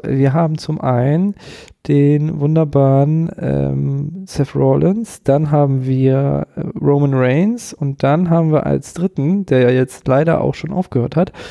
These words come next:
äh, da gab's übrigens auch so eine nette Sequenz, wo die sich halt auch verabschiedet haben und auch so eine Rede gesp-, ge-, gehalten haben im Ring.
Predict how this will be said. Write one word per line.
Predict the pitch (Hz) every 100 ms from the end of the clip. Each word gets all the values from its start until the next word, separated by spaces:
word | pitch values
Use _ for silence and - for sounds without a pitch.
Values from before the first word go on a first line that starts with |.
| - - - - - _
äh, | 143 131 131 135
da | -
gab's | 135 156 -
übrigens | 139 123 123
auch | - 131
so | -
eine | 127 123 120 - - - _ -
nette | 127 131 147 - 135 143 151 - -
Sequenz, | 147 135 - 131 135 - -
wo |
die | 127
sich | 127 127
halt | - 139
auch | 143
verabschiedet | - - 151 - 135 135 -
haben | 135 135 131 131
und | 135
auch | 131
so | -
eine | 147
Rede | 139 139 139
gesp-, | 143 135 - 160
ge-, | 147 143
gehalten | - 139 143 147 131
haben | 135 131 135
im | 135
Ring. | 131 131 131 135